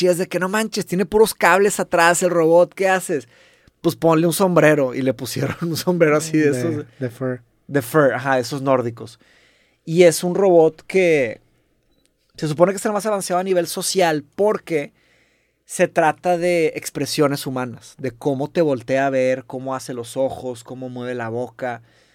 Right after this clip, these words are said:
Speaker 1: cómo te responde, todo esto. Claro que el robot más avanzado del mundo a nivel físico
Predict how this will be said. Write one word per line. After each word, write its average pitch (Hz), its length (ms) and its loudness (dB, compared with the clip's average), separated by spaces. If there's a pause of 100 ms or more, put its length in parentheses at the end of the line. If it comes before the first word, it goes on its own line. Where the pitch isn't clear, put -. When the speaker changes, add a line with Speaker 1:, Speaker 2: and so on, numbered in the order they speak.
(360)
Speaker 1:
cómo 120 260 -6
te 127 100 -10
responde, 120 680 -6
todo 117 260 -6
esto. 113 260 -14 (760)
Claro 139 260 -2
que - 100 -6
el 156 40 -2
robot 120 320 -6
más 139 180 -8
avanzado 127 460 -4
del 131 160 -6
mundo 120 360 -6
a 101 40 -14
nivel 104 260 -12
físico 165 560 -8